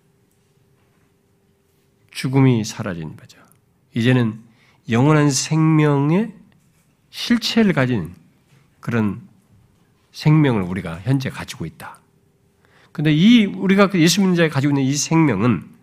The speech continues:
지금 보면은 하나님과의 관계 속에서 가지고 있는 생명이에요.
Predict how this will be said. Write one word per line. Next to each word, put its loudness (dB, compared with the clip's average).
지금 4
보면은 4
하나님과의 0
관계 0
속에서 -4
가지고 -6
있는 -2
생명이에요. -8